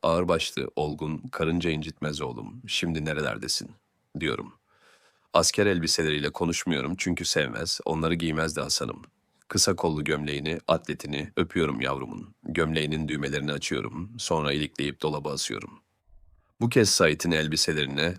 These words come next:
bakıyorum ve kendi kendime söyleniyorum. "Benim güler yüzlü, çelik iradeli oğlum." diyebiliyorum sadece.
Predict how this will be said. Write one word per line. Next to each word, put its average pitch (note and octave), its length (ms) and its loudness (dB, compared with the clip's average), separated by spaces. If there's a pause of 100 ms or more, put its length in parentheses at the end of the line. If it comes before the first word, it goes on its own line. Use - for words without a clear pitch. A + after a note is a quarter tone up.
bakıyorum E2 560 0
ve D2 100 -2
kendi D#2 300 0
kendime D2+ 400 -2
söyleniyorum. B1 640 -4 (280)
"Benim E2+ 380 0
güler D#2+ 240 4
yüzlü, D2 320 -2
çelik D#2 340 -2
iradeli C#2+ 400 2
oğlum." - 420 -6 (160)
diyebiliyorum C#2+ 520 0
sadece. C2 440 -2